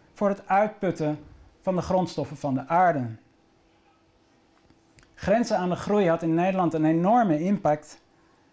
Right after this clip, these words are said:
en leidde al binnen de verschillende partijen tot een heroriëntatie. In negentien vierenzeventig stelde de Algemene Vergadering van de Verenigde Naties vast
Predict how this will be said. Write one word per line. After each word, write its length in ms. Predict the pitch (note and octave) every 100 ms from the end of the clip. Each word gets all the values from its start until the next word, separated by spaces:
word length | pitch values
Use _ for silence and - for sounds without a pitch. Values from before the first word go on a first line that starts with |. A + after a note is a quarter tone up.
| _
en 160 | E3 E3
leidde 320 | F3+ F#3+ F3+
al 240 | D3+ F3+ B2+
binnen 320 | C3 C#3+ G3 F#3+
de 60 |
verschillende 480 | D#3 C#3 F#3 G#3 F#3
partijen 640 | - D3 E3 E3 F#3 E3+
tot 160 | C3 E3+
een 100 | D#3+
heroriëntatie. 1040 | D#3 F3+ D#3 C3+ B2+ A#2 A#2+ A#2+ - A#2+ A#2+ _ _ _ _ _ _ _ _ _ _ _ _ _ _ _ _ - _ _ _ _ _ _ _ _ - - - - - - - _ _ - _ _ _ _ _ _ _ -
In 140 | D#3+
negentien 360 | E3 F#3+ - F3
vierenzeventig 800 | F#3 G#3 G#3 - F#3+ G3+ F#3+ G3+
stelde 320 | - F#3+ F#3
de 120 | E3+
Algemene 500 | D#3+ F#3+ - G3 F#3
Vergadering 540 | F3 - E3+ G3 F#3+ E3
van 120 | E3
de 80 | D#3
Verenigde 360 | D#3+ E3+ E3
Naties 440 | D3+ D#3+ F#3 F3+ D#3+
vast 460 | - F3 - -